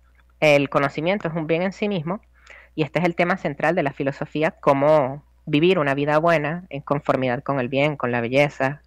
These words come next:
y con la verdad. En Edipo Rey tienes la perspectiva contraria. El bien puede llevar a la transgresión,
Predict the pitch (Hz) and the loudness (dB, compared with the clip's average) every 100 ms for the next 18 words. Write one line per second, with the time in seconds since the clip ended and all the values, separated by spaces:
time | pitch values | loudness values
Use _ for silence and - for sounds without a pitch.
0 | _ _ 160 143 147 131 117 131 127 123 | _ _ -10 -4 -2 -2 -4 -4 0 2
1 | 135 151 160 - - - - - - - | 4 2 0 -8 -20 -20 -20 -20 -20 -20
2 | _ 160 165 175 185 202 196 196 - 175 | _ 2 6 6 4 2 2 0 0 -2
3 | 147 160 - 160 - 139 127 135 147 117 | 0 -2 -2 -4 -6 -4 -2 -2 -6 -6
4 | 123 151 - 135 156 170 175 202 _ - | -8 -10 -4 0 2 4 2 -2 _ -20
5 | - _ - 151 147 180 175 160 170 - | -20 _ 4 6 6 4 4 4 2 -4
6 | - 156 143 147 139 - 135 - 127 120 | -6 -2 0 0 -4 -4 -10 -6 -8 -8